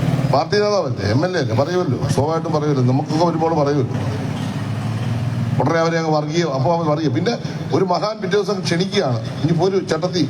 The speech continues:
ഞാനിങ്ങനെ കപ്പ പിന്നെ കടലയും വെച്ചോണ്ട് ഇങ്ങോട്ട് വാ."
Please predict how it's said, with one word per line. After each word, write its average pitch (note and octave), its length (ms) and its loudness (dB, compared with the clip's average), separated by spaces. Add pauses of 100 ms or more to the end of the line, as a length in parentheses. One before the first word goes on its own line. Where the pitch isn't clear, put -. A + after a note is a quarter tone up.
(240)
ഞാനിങ്ങനെ E3 360 0 (760)
കപ്പ D3+ 140 0 (400)
പിന്നെ C#3+ 180 4 (320)
കടലയും D3 280 2
വെച്ചോണ്ട് C#3+ 320 2
ഇങ്ങോട്ട് C3+ 320 4
വാ." A#2+ 80 2